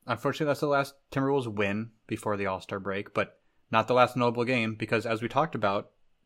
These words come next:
Tony Campbell just having his career game, another Timberwolf has their career game in the very next game, and that's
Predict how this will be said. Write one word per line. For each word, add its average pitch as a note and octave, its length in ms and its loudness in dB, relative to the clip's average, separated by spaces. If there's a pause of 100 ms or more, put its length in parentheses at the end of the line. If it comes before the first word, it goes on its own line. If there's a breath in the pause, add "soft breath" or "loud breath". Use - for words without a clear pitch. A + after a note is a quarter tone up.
(160)
Tony A#2 220 0
Campbell A2+ 280 0
just G2+ 120 -8
having G#2+ 320 0
his G2+ 160 -10
career G#2+ 340 -4
game, G#2 480 -4 (280)
another A2+ 420 4
Timberwolf A2 560 -2
has G2+ 420 0
their G2 140 -4
career G2 360 -6
game G2+ 340 -2
in F#2+ 100 -8
the F#2+ 80 -6
very F#2 340 -2
next F#2 260 -10
game, F#2+ 380 -8
and G#2 160 -6
that's F#2+ 320 -8